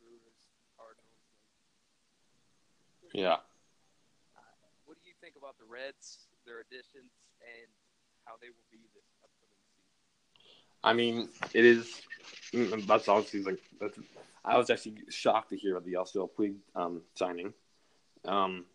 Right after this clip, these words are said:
Speaker 2: but I think they could be really good. I don't know if they're necess-, necessarily, I wouldn't necessarily say they're competitors. I mean, they're competitors, but I don't think they're, like,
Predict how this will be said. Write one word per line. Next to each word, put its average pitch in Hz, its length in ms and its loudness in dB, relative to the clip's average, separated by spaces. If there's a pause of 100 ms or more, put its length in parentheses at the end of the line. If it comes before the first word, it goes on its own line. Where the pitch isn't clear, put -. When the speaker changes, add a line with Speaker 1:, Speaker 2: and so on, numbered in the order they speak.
(220)
Speaker 2:
but 113 140 0
I 104 60 2
think 139 200 0
they 107 80 2
could 104 180 -8
be 98 380 -4 (280)
really 101 240 4
good. 101 280 0
I 98 60 6
don't 127 200 2
know 120 100 -2
if 113 80 -8
they're 107 100 -2
necess-, 107 440 -4
necessarily, 196 640 0 (1400)
I 135 80 8
wouldn't 147 220 4
necessarily 120 300 0
say 120 100 2
they're 104 80 4
competitors. 101 640 -2
I - 20 2
mean, 127 120 2
they're 123 120 6
competitors, 107 400 4
but - 120 -2
I 110 40 0
don't 113 140 0
think 101 160 -4
they're, 87 100 -4
like, - 160 -14